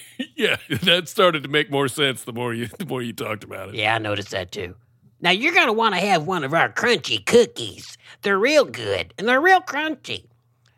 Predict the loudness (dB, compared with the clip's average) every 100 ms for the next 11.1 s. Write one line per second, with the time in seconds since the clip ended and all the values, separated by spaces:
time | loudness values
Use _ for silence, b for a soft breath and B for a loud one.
0 | _ -8 0 4 6 6 4 2 -2 -4
1 | -6 -14 _ _ _ 4 4 4 0 0
2 | -2 0 0 0 -2 -2 -2 -4 -2 -2
3 | -2 -8 -4 -2 -2 -6 B B _ _
4 | _ 0 0 2 2 6 6 6 0 0
5 | -2 0 4 2 2 2 2 2 4 4
6 | 4 2 0 -2 0 0 -4 2 4 4
7 | 2 2 2 0 0 0 4 2 2 4
8 | 4 4 4 6 6 4 0 -4 -8 0
9 | 4 4 2 2 0 0 -4 -2 0 2
10 | 0 -4 -16 -16 -18 _ _ _ -6 -6